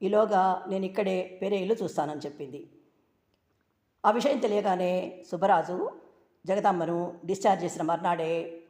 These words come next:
హడావుడిగా వచ్చి, "ఇక్కడికి దగ్గరలోనే నాకు బాగా తెలిసిన వాళ్ళ ఇల్లు ఉందమ్మా.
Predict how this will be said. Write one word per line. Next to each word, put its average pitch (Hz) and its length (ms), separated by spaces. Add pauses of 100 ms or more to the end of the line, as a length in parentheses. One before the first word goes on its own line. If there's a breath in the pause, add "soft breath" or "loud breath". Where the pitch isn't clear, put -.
హడావుడిగా 180 380
వచ్చి, 220 560 (380 soft breath)
"ఇక్కడికి 220 240
దగ్గరలోనే 196 720
నాకు 165 140
బాగా 180 280
తెలిసిన 208 320
వాళ్ళ 170 200
ఇల్లు 160 140
ఉందమ్మా. 160 460